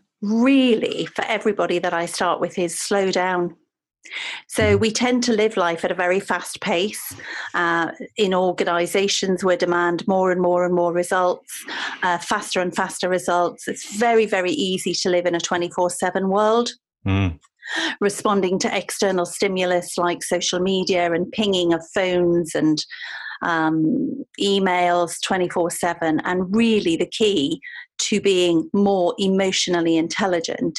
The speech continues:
Speaker 1: is to pause and
Speaker 2: Mm.
Speaker 1: to notice what's going on. So some of the best leaders and the most successful leaders around, uh, just using them as an example, or sports people, people who perform at their best in their field,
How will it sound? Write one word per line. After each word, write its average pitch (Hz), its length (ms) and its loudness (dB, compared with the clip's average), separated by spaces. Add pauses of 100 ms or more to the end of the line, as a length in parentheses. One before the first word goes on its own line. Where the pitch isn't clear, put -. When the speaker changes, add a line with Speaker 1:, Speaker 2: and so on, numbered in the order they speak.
Speaker 1:
is 196 180 -2
to 202 200 -2 (100)
pause 175 520 0 (880)
and 196 200 0
Speaker 2:
Mm. 202 120 0
Speaker 1:
to 196 180 0
notice 202 560 2
what's - 260 -4
going 160 360 0
on. 147 400 -2 (360)
So 185 220 0
some 226 240 0
of 214 140 0
the 190 180 0
best - 380 -4
leaders 190 680 0
and 175 140 0
the 175 40 0
most 180 240 -2
successful - 560 -4
leaders 175 520 -2
around, 170 680 -2 (400)
uh, 175 240 0
just 247 260 -2
using 202 360 2
them 170 120 2
as 165 160 -2
an 175 100 0
example, 170 800 -2
or 240 200 4
sports - 520 0
people, 160 520 -2
people 277 280 0
who 285 140 4
perform 247 460 2
at - 80 0
their 202 200 -2
best 202 320 -2
in 185 140 0
their 180 180 2
field, 175 680 -2